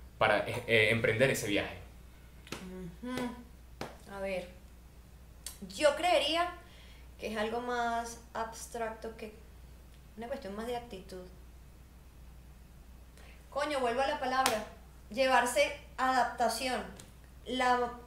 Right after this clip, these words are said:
Speaker 2: que el cerebro, tu vida, tu cuerpo se pueda adaptar fácilmente al nuevo ambiente donde vayas a llegar. Que no pretendas que todo el mundo se adapte a ti.
Speaker 1: Ujú.
Speaker 2: Y que no lo veas como una sumisión o que vas, no,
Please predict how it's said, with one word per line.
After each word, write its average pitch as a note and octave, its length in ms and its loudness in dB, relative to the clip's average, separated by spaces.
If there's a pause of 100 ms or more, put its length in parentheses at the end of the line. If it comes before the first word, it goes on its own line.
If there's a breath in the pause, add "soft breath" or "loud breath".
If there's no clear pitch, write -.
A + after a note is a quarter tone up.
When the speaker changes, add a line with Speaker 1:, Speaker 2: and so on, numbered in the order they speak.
(280)
Speaker 2:
que C#4 80 2
el B3+ 140 2
cerebro, C#4 800 4
tu B3 240 -4
vida, D4 480 0
tu C4+ 140 -6
cuerpo B3+ 420 0
se B3 120 -4
pueda A3 280 0
adaptar A#3 520 -2 (180)
fácilmente C4 840 -4
al B3+ 120 -4
nuevo A#3+ 280 -2
ambiente A#3+ 460 -4
donde G#3+ 160 -8
vayas F#3+ 280 -10
a F#3+ 40 -10
llegar. F#3+ 220 -12 (480 loud breath)
Que A#3+ 100 -4
no A#3 140 0
pretendas C4 500 -2
que A#3+ 120 -4
todo B3 480 -2
el B3 80 -4
mundo A#3 280 -4
se A#3 120 -8
adapte G3+ 360 -2
a G3 40 -4
ti. G#3 240 -12
Speaker 1:
Ujú. A#2 120 -6 (440 loud breath)
Speaker 2:
Y A#3 80 -6
que A#3+ 140 0
no A3 100 0
lo A3+ 180 2
veas B3+ 320 4
como A#3+ 220 0
una G#3+ 220 0
sumisión A#3 680 -2
o A3+ 140 0
que G#3 200 -2
vas, F#3+ 300 2
no, C#4 360 -2